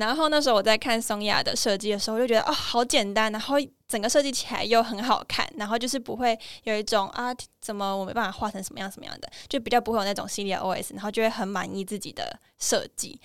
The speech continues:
所以我觉得这个是可以跟大家挂保证，就对那些会对美感会担心的人。<laughs> 对。好，那如果就是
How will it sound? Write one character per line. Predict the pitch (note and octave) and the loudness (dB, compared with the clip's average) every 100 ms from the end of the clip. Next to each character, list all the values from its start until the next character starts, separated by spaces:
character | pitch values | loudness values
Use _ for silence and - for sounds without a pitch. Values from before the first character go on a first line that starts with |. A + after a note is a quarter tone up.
| - | -16
所 | - A#3+ | 0 2
以 | |
我 | |
觉 | G#3+ | 2
得 | G#3 | 0
这 | |
个 | A3 G3+ | 2 2
是 | G#3+ G3+ | 0 -2
可 | F#3+ G#3 | 0 -2
以 | |
跟 | G3 | 0
大 | F#3+ | -2
家 | F#3 | -2
挂 | G3 - | 2 0
保 | - - - | 0 -10 -8
证， | - - | -10 -4
就 | G#3+ | 0
对 | A3 | 0
那 | G3+ | 0
些 | G#3 F#3+ G3 - _ - | -2 -2 -4 -8 _ 2
会 | C4+ | 4
对 | E4 C#4+ | 8 6
美 | A#3 G#3+ G3+ | 6 -2 0
感 | A3+ G#3 | 2 2
会 | A3+ | 2
担 | A3 F#3+ G3 | 0 -4 -4
心 | G3+ F#3 | -6 -6
的 | F#3+ G2+ | -6 -6
人。 | - - C4 | -8 -10 -10
<laughs> | B3+ | -6
对。 | C4+ D#4 C4 - - G#3 - _ | -4 -6 -8 -8 -6 -6 -8 _
好， | - G#3+ | -6 -2
那 | C#4 | 2
如 | E4+ D#4+ | 2 4
果 | A3+ | 2
就 | A3 | 2
是 | A#3+ C4 A3+ G#3 | 0 2 2 0